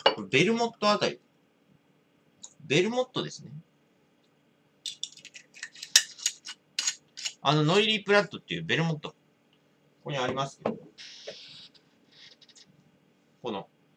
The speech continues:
このベルモットっていう、まあ、あの、主に使うのがこれ、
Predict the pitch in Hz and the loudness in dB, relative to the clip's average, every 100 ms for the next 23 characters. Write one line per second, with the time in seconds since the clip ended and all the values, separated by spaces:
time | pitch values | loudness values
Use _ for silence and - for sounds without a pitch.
0 | _ _ _ _ 160 147 185 220 240 - | _ _ _ _ -6 2 2 4 0 0
1 | 123 - 92 78 113 110 113 101 120 117 | -2 -2 -6 -2 -4 -2 -2 -2 0 -2
2 | 113 120 - _ _ _ 151 180 110 - | -2 -4 -8 _ _ _ -2 0 0 -2
3 | - 143 151 117 87 82 85 87 82 | 0 4 4 2 0 0 2 2 0